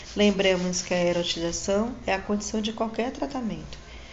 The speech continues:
A cura se produz por uma recidiva amorosa, escreve Freud, a propósito do herói de Gradivo em Jensen, todo tratamento é a tentativa de libertar o amor recalcado que encontrou no sintoma. Pobre saída,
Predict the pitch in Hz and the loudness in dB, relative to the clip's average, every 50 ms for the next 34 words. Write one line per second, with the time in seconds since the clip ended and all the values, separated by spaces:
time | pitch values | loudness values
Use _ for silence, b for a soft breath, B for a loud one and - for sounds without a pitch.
0 | B B B B 208 208 - 277 311 359 339 - - 208 - 180 170 160 180 190 | B B B B -2 -2 0 0 0 0 0 -2 -2 -2 -2 -2 0 0 0 -2
1 | 196 - - 180 175 175 180 180 180 175 - 175 170 175 170 165 170 170 170 175 | -2 -2 -2 -2 0 0 0 0 -2 -2 -4 -4 -4 -2 -2 -2 -2 -4 -4 -4
2 | 175 170 165 175 175 170 165 165 - - - 165 165 165 156 - - 175 170 190 | -2 -2 0 0 0 -2 -2 -4 -6 -6 -6 -6 -6 -6 -8 -8 -4 -2 0 2
3 | 208 202 202 - 170 156 - B B B B B B B 175 - - 185 180 180 | 2 0 0 -2 -6 -8 -10 B B B B B B B -4 0 2 2 4 4
4 | 180 175 175 175 - - 196 - 214 196 175 170 170 180 180 175 180 170 165 165 | 4 2 2 2 0 0 2 2 4 4 4 2 2 0 0 0 2 2 2 2
5 | 165 180 196 208 214 202 180 160 165 156 170 180 185 208 208 - - 160 151 143 | 0 0 0 0 0 0 -2 -4 -2 -2 0 0 0 0 -2 -2 -4 -6 -8 -8
6 | B B B B B B - - - 196 196 202 208 226 214 220 196 196 196 214 | B B B B B B -6 0 2 4 6 6 6 6 4 2 2 2 2 2
7 | 214 202 190 180 180 185 185 190 180 - 185 180 - 180 180 - - 180 170 170 | 2 2 2 0 0 0 0 -2 -2 -2 -4 -4 -4 -4 -2 -2 -2 -2 -2 -4
8 | 160 170 165 170 170 175 180 175 175 - - 170 175 196 196 196 190 175 165 165 | -4 -6 -6 -6 -6 -4 -4 -4 -4 -2 -2 0 0 0 0 0 0 0 -2 -2
9 | 175 175 175 180 156 160 156 - - 175 165 165 165 175 180 175 175 190 - B | -2 -4 -4 -4 -4 -4 -4 -6 -6 -4 -4 -2 -2 -2 -2 -4 -6 -8 -10 B
10 | B B B B B B - - 190 180 175 175 190 180 175 180 175 170 170 175 | B B B B B B -2 0 0 0 0 -2 -4 -4 -2 -2 -4 -4 -2 -2
11 | 175 - - 214 214 208 - 175 160 156 156 160 - - 208 247 277 269 240 254 | -4 -4 -2 -2 -4 -4 -4 -6 -6 -6 -8 -6 0 2 4 4 4 2 0 -2
12 | 220 - - 247 233 214 196 180 175 175 180 180 185 | -2 0 0 0 0 0 0 -2 -2 -4 -4 -4 -4